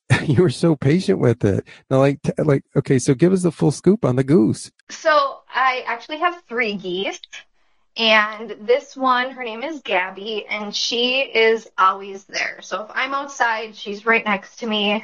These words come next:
Speaker 2: Um, I do a lot of my prep work out in the garage, and I should probably get a fence so that she can't come into the garage, but every time I'm in the garage, she's right behind me inspecting the furniture and picking at my clothes. So one day I just thought, you know, I should record this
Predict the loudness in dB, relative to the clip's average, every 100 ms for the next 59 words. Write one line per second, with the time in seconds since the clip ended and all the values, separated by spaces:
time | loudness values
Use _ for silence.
0 | -8 _ _ _ 0 2 0 -6 -6 -2
1 | 0 4 4 2 -12 -14 -12 -14 -12 -12
2 | -12 -10 -8 0 2 2 0 -8 -10 -18
3 | -20 _ -2 2 2 -2 -14 -18 -6 0
4 | 0 0 -12 -8 -6 -6 -8 -10 -10 -12
5 | -6 -4 -4 -6 -8 -2 -2 -2 -8 -6
6 | -10 -10 -8 -4 2 2 2 -2 -14 -14
7 | -10 -8 -6 -4 -4 -4 -4 -4 0 2
8 | 2 -2 -10 -8 -10 _ _ _ _ _
9 | -2 0 0 -6 -6 -6 -6 -6 -6 -8
10 | -2 -2 0 -6 -8 -2 -2 -2 -2 -4
11 | -4 -6 -14 -12 -10 -6 -2 0 0 -2
12 | 0 0 0 -2 0 2 2 4 2 2
13 | -6 -6 -6 -4 0 2 2 -2 -6 -6
14 | -4 -6 -6 -16 -20 -20